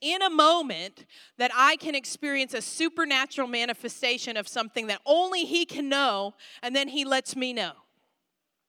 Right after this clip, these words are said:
That's his grace. And I think this is so important. That word gifts in First Corinthians twelve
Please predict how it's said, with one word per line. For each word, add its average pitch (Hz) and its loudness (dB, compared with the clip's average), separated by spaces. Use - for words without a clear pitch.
That's 285 2
his 294 -4
grace. 220 -2
And 277 4
I 285 6
think 302 -6
this 320 0
is 294 -6
so 302 4
important. 269 -4
That 302 2
word 302 -4
gifts 294 -2
in 240 -8
First 277 -8
Corinthians 247 -8
twelve 277 0